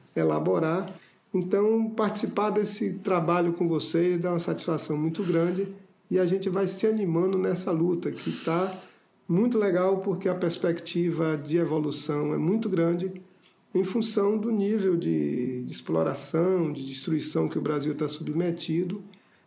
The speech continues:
particularmente nesse período onde a Petrobras tá sofrendo grandes ataques de destruição total pra eliminar a própria Petrobras.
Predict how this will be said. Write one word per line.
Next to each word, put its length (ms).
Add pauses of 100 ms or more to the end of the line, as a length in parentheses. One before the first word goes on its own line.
(140)
particularmente 800
nesse 460
período 600 (420)
onde 200
a 60
Petrobras 500
tá 80
sofrendo 460
grandes 480
ataques 800 (280)
de 180
destruição 760
total 680
pra 200
eliminar 580
a 40
própria 580
Petrobras. 800